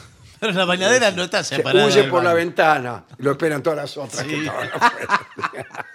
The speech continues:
Speaker 2: Bueno, eh, voy a continuar porque esto se está poniendo muy difícil, ¿eh?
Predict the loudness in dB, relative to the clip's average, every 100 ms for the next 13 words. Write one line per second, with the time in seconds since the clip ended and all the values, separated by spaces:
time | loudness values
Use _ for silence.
0 | -14 -14 -14 -20 _ -20 -20 -20 -20 _
1 | _ _ -20 -20 -20 -20 -20 _ -2 2
2 | 2 0 -4 -6 -4 -4 -4 -8 -12 -14
3 | -20 -20 -20 _ _ -4 -2 -2 -6 -6
4 | -6 -4 -4 -6 -14 -12 -12 -10 -8 -8
5 | -8 -8 -10 -12 -10 -12 -14 -18 _ _
6 | _ -10 -4 -4 -4 -8 -10 -10 -16 -18
7 | -16 -16